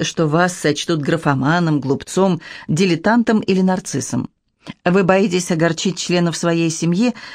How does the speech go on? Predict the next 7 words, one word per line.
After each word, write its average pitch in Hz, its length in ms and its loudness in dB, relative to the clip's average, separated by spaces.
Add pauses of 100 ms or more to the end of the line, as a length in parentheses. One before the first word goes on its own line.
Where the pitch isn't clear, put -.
(200)
тем, 294 180 2
что - 180 0
они, 175 160 4
возможно, 196 540 2
о 190 160 0
вас 185 320 0 (140)
узнают. 233 600 0